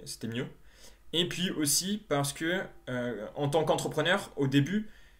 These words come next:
s-, on n'a pas forcément des fiches de paye ou des revenus, euh, des revenus stables.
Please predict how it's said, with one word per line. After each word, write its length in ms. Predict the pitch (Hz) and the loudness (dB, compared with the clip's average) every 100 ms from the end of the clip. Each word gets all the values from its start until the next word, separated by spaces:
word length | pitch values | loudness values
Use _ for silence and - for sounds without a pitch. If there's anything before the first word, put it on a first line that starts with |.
| - | -6
s-, 240 | - - - | -2 -2 0
on 60 | |
n'a 100 | 147 | 2
pas 120 | 180 | 4
forcément 280 | 180 180 165 | 4 2 0
des 80 | 151 | 0
fiches 180 | 143 151 | 0 2
de 80 | 143 | 2
paye 300 | 160 170 - | 4 2 2
ou 80 | 135 | 4
des 80 | 139 | 6
revenus, 420 | 131 135 151 156 | 6 4 2 2
euh, 220 | 135 120 113 - - - - - - - - | 2 2 -2 -10 -20 -20 -20 -20 -20 -20 -8
des 160 | 135 143 | 4 8
revenus 360 | 147 139 147 | 8 6 4
stables. 380 | 143 156 185 123 | 4 6 4 2